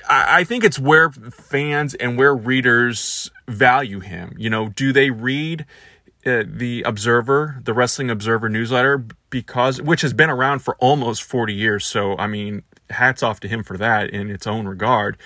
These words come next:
Um, but, you know, is it, how much credence do we as fans give these kinds of things, um, in terms of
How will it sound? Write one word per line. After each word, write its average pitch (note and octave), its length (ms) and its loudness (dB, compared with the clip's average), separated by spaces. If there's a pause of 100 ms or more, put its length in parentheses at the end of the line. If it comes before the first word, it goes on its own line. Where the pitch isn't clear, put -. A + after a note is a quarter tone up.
(540)
Um, G2 640 -4 (920)
but, C3+ 280 2 (1080)
you D#3 140 0
know, C#3+ 160 4
is D3 240 -2
it, D3 320 2 (1600)
how F3 260 2
much E3+ 540 0 (340)
credence F3 800 -2 (100)
do C3 140 -2
we D#3+ 200 0
as C3+ 120 -2
fans D3+ 540 -2
give B2 640 0
these A#2 280 -4
kinds G#2+ 360 -2
of G2 80 -8
things, G2 540 -8 (400)
um, G#2+ 340 -4
in C3 140 0
terms C3+ 440 0
of C3 340 2